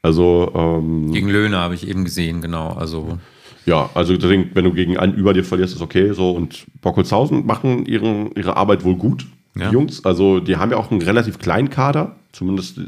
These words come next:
Speaker 1: jedes Mal, wenn ich sie sehe, sind die nicht mit ganz so vielen Leuten unterwegs. Und daher, ähm,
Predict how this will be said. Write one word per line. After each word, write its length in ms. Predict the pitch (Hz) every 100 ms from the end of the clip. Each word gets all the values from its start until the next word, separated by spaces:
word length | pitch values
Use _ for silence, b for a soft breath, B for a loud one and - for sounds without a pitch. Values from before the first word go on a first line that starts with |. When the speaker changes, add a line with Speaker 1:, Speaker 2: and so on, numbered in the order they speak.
| 78 80
Speaker 1:
jedes 260 | 98 95
Mal, 120 | 104 95
wenn 60 |
ich 100 | 98
sie 120 | - 90
sehe, 180 | 98
sind 200 | 90 101
die 60 | 101
nicht 140 | 92
mit 100 | 90
ganz 140 | 95 107
so 80 | 120
vielen 180 | 123
Leuten 240 | 113 120 120
unterwegs. 460 | 117 113 127 - B B B B B B B B _
Und 480 | 95 90 90 - -
daher, 680 | 76 78 90 98 90 90 87
ähm, 600 | 87 82 82 85 90 87